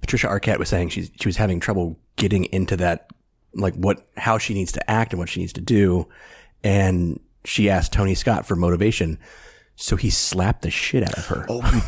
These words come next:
Speaker 2: you, you did tell me that. I think in the, in our hundred and one,
Speaker 1: Yeah.
Speaker 2: one of our episodes, I think you did mention that.
Speaker 1: So
Speaker 2: Yeah.
Speaker 1: then as they're filming, like, as they kept going on, she kept asking for the persuader, which is Tony Scott's hand. And he
Speaker 2: Wow.
Speaker 1: would have to come over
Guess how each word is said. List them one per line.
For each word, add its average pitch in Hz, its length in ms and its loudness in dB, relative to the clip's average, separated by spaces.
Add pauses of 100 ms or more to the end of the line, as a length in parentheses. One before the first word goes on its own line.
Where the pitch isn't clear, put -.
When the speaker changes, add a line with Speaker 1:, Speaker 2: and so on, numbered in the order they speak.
(140)
Speaker 2:
you, 110 140 -4
you - 20 -4
did 127 220 2
tell 120 160 2
me 104 80 0
that. 87 100 2
I 85 60 0
think 123 180 0
in 113 120 2
the, 101 260 2
in 104 100 2
our 92 160 4
hundred 110 320 2
and 95 100 -2
one, 92 380 0
Speaker 1:
Yeah. 160 340 4
Speaker 2:
one 98 120 4
of 87 80 0
our 90 120 6
episodes, - 380 0
I - 20 -12
think 90 140 -4
you 90 80 0
did 85 80 2
mention 82 300 0
that. 78 180 -2
Speaker 1:
So 82 160 4
Speaker 2:
Yeah. 151 60 8
Speaker 1:
then 151 400 4
as 131 240 2
they're 123 120 2
filming, 110 480 2
like, 90 300 0
as 107 160 0
they 113 100 0
kept - 220 -4
going 101 240 2
on, 110 180 2
she - 120 -4
kept - 200 -2
asking 104 360 -2
for - 140 -4
the 95 100 0
persuader, 98 640 2
which 90 180 0
is 87 380 -2 (140)
Tony 104 200 -2
Scott's 92 280 -2
hand. 90 420 -2 (220)
And 80 100 -2
he - 80 2
Speaker 2:
Wow. 120 120 4
Speaker 1:
would 117 80 4
have 131 100 2
to 117 60 -2
come 135 220 0
over 101 420 4